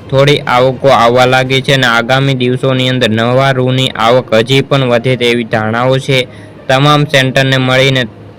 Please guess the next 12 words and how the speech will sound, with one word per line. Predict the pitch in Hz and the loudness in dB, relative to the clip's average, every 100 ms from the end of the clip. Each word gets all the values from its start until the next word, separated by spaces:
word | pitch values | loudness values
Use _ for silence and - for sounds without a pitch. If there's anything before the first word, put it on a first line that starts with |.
| - | -12
ત્રણસો | - 117 135 147 139 | -4 -2 0 0 2
ગાસડીની | 117 117 120 127 127 127 123 | 2 0 -2 -2 0 -2 -4
આવક | 110 107 117 110 | -2 0 0 -2
થઈ | 139 127 | -2 0
હતી, | 127 120 131 127 - - - - - - | 0 0 -2 -4 -8 -20 -20 -20 -20 -4
જેમાં | 135 139 135 123 - - - - | 0 2 2 -2 -6 -20 -20 -6
ઇન્ડિયામાં | 127 139 139 143 139 139 110 - - - | -2 2 2 2 2 2 0 -4 -14 -4
કુલ | 131 127 | -2 0
વાત | 123 127 | 0 -2
કરીએ | - 135 139 135 | -2 2 2 0
તો | 135 117 | -2 -4
સત્તાવન | 120 104 - 135 139 131 | -4 -6 -2 0 0 -2